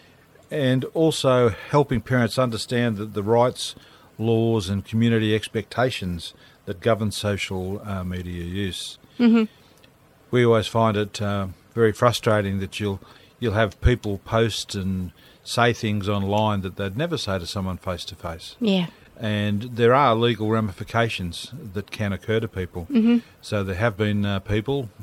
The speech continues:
Speaker 1: um, and unfortunately here in the Hawkesbury, there have been people charged with, uh, intimidation by using, um, a carrier such as the internet.
Speaker 2: And some people don't believe that that's, i-,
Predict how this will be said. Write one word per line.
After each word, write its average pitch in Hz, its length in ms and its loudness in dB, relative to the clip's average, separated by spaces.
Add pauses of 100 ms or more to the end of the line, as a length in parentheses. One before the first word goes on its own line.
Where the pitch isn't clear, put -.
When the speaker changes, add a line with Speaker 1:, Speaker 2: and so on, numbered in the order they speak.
(100)
Speaker 1:
um, 101 440 -4
and 101 120 -2
unfortunately 113 500 -2
here 117 140 0
in 117 60 0
the 104 80 0
Hawkesbury, 107 460 0 (380)
there 95 100 -4
have 110 140 2
been 110 140 0
people 113 300 -2
charged 110 580 2
with, 98 340 -6 (540)
uh, 101 180 -6
intimidation 110 920 0 (120)
by 95 260 0
using, 92 640 -2 (220)
um, 95 300 0
a 101 80 -2
carrier 92 540 6 (260)
such - 340 -4
as 87 180 -2
the 90 120 -8
internet. 87 420 -12 (520)
Speaker 2:
And 208 180 0
some 214 240 2
people 233 280 4
don't 180 280 2
believe 170 640 0
that 175 200 -2
that's, - 640 0
i-, - 40 -4